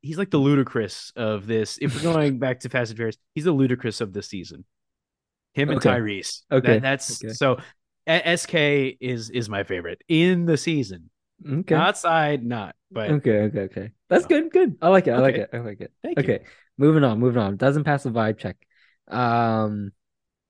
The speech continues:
Speaker 2: my
Speaker 1: Oh,
Speaker 2: doesn't
Speaker 1: yeah.
Speaker 2: pass the vibe check for this season. Uh, I couldn't really find anything or just really, like, think about something, like, specific. Um, it's more something more humorous. Um, so there's this scene where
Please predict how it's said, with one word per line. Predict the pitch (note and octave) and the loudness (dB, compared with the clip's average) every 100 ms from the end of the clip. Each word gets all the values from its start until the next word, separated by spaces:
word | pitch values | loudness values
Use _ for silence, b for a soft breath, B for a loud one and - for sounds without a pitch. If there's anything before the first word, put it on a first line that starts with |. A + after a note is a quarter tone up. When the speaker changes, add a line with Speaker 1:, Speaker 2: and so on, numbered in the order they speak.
| _ _ - | _ _ -2
Speaker 2:
my | A#2+ C#3 | 2 4
Speaker 1:
Oh, | |
Speaker 2:
doesn't | C#3 C#3 | 4 2
Speaker 1:
yeah. | C#3 | 4
Speaker 2:
pass | C3 C3 | 2 2
the | C3 | -2
vibe | A#2 A#2+ A#2+ | 0 0 0
check | - A#2 | -4 -6
for | - _ A#2+ | -6 _ -2
this | A2+ A#2 | -2 -4
season. | - B2 A#2+ B2 B2 A#2+ b b b b _ | -4 -4 -2 -4 -6 -10 b b b b _
Uh, | G#2+ | -2
I | A2+ A2+ | 0 0
couldn't | B2 C5+ E4+ | 0 -2 4
really | G#3+ | 4
find | D#3 - B2 D3 F3 | 4 4 2 4 0
anything | E3 E3 - E3 E3+ D#3+ C3 | -2 -4 -4 -4 -4 -4 -2
or | A#2 G#2+ | -2 -2
just | A2 A2+ | -4 -4
really, | A2+ A2+ A2 | -2 0 0
like, | A2 G#2 F#2+ _ | 0 -2 -4 _
think | A#2 A#2 | -6 -4
about | A#2+ A2 - | -2 -2 -2
something, | A#2+ A2+ - A2 G#2+ | -4 -4 -2 -2 -2
like, | G#2 F2+ | -6 -8
specific. | - - G2+ - - C3 B2+ C#3 A2+ - - b b b b _ | -12 -14 -14 -12 -4 -2 -2 0 -2 -4 -20 b b b b _
Um, | A2 G#2 G2+ G2+ G2 | -6 -2 -2 -2 -2
it's | G#2+ C3+ | -4 -2
more | F3+ F#3 | 0 2
something | F#3 D3+ B2 A2 | 0 0 -2 0
more | G#2+ A2 | -2 -2
humorous. | G#2+ - A2 A2 A#2+ A#2 A#2 - - | -4 -2 -2 0 -2 -2 -6 -12 -14
Um, | G2 G2+ G2+ G2 G2+ | -10 -8 -8 -10 -10
so | - | -6
there's | A2 A#2 B2 | 0 0 0
this | A2+ - | -6 -6
scene | - A2+ A2+ A2+ A2 | -4 -2 -2 -2 -2
where | G2+ F#2+ | -4 -4